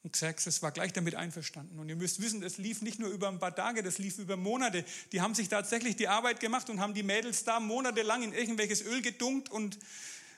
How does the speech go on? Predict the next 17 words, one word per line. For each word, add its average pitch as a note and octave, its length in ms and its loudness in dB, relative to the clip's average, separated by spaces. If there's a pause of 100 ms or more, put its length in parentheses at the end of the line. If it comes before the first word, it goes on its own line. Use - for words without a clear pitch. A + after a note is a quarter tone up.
(120)
äh, G#3+ 420 4
nochmal A3+ 340 4
aufgepeppt. C4+ 840 2
Und A3+ 540 -2 (600)
tatsächlich B3+ 520 2
ging B3 140 0
über B3 180 2
Monate, A#3+ 400 4
liest G#3 240 0
mal A3 120 2
nach, A3 400 -4
damit F#3+ 320 -2
die A3 140 4
Haut, G#3+ 300 4
ich F3 160 -6
weiß A#3+ 220 2
nicht, - 300 -4